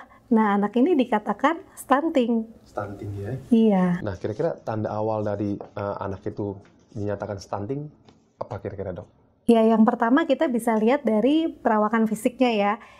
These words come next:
Speaker 1: Jadi memang anak ini lebih, eh, kecil atau lebih pendek daripada teman-teman sebayanya. Nah, memang sebaiknya, eh, para ibu-ibu nih dan para bapak-bapak yang memiliki anak,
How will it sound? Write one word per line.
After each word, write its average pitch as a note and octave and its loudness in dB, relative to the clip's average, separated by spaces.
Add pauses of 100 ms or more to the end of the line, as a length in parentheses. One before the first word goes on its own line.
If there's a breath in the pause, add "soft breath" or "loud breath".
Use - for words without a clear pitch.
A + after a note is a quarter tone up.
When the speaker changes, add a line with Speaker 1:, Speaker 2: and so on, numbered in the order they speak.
(160 loud breath)
Speaker 1:
Jadi A3 4
memang C4+ 2
anak A3 2
ini A#3 4
lebih, D4 2
eh, A3 2
kecil D#4 2
atau B3+ 0
lebih A3 2
pendek A3+ 2
daripada G#3+ 0
teman-teman A#3+ 4
sebayanya. G3+ 2 (460 loud breath)
Nah, A3 6
memang G#3+ 4
sebaiknya, G#3 2 (500 loud breath)
eh, A#3+ 4 (100)
para A3 4
ibu-ibu G#3+ 4
nih B3 4
dan A3 2
para G#3+ -2
bapak-bapak G3+ 0
yang B3 4
memiliki G#3 2
anak, G#3 2